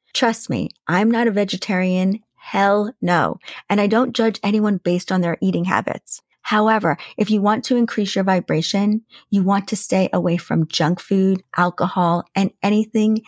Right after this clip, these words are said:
laced with chemicals like mass-produced vegetables,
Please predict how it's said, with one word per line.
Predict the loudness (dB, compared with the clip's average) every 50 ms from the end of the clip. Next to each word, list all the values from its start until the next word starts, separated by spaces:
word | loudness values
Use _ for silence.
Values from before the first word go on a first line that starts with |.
| -14 _ -4
laced | 0 2 2 2 2 0 0 -4 -2 -2
with | -2 -2 -2
chemicals | -2 0 2 2 2 0 0 0 0 -2 -2 -4 -2
like | -2 -2 0 2
mass-produced | 2 2 2 2 0 -2 -4 -4 -4 0 0 0 0 0
vegetables, | -2 -2 -2 -2 -6 -8 -6 -4 -2 -2 -2 -4 -6 -10